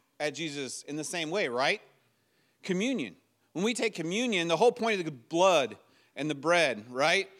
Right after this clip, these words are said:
We're looking back and remembering what Jesus did. So you can think of it that way, and that kinda helped me some a little bit too. When I, they used to do the sacrifice looking forward to the perfect sacrifice that came.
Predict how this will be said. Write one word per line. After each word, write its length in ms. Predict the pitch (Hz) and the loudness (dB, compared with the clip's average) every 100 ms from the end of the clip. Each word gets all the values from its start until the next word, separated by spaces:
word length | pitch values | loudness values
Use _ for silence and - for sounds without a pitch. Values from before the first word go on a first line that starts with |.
| - _ | -20 _
We're 140 | 156 170 | -2 0
looking 380 | 175 226 220 170 | 2 2 0 -2
back 360 | 170 180 165 | 0 0 -2
and 120 | 143 | -4
remembering 600 | 156 165 165 196 202 190 175 | -2 -2 0 0 0 0 0
what 160 | 165 | -2
Jesus 380 | 139 175 151 135 | -2 -6 -6 -6
did. 280 | 131 185 135 | 0 0 0
So 300 | 180 175 - - - - | 0 0 -2 -12 -20 -14
you 180 | 160 214 | -4 -2
can 140 | 247 214 | -2 0
think 200 | 240 240 | 2 2
of 80 | |
it 120 | 196 147 | 2 2
that 200 | 180 208 | 2 6
way, 100 | 170 | 4
and 100 | 202 | 4
that 120 | 202 | 2
kinda 180 | 202 165 | 0 4
helped 240 | 180 175 | 4 2
me 160 | 170 202 | -2 -2
some 280 | - 160 | 0 2
a 20 | 151 | 4
little 220 | 147 147 | 4 4
bit 200 | 151 - | 2 0
too. 240 | 240 220 | 0 2
When 160 | 156 170 | 2 0
I, 140 | 175 - - - - | -2 -6 -20 -20 0
they 100 | 185 - | 2 2
used 200 | 226 202 | -2 -2
to 160 | 185 175 - _ _ _ _ _ | 0 0 -4 _ _ _ _ _
do 180 | - 220 | -4 0
the 100 | 202 | 2
sacrifice 580 | - 196 220 196 170 151 | 4 2 2 2 2 4
looking 280 | 180 185 160 | 0 0 -2
forward 460 | - 190 202 175 | 0 4 6 4
to 120 | - 156 | 2 -2
the 80 | |
perfect 600 | 147 - 196 - 180 - - _ | -2 0 0 0 -4 -4 -18 _
sacrifice 580 | - 180 175 160 165 147 | -2 0 0 2 2 2
that 160 | 143 127 | -4 -2
came. 440 | 202 196 165 156 | 2 2 2 -2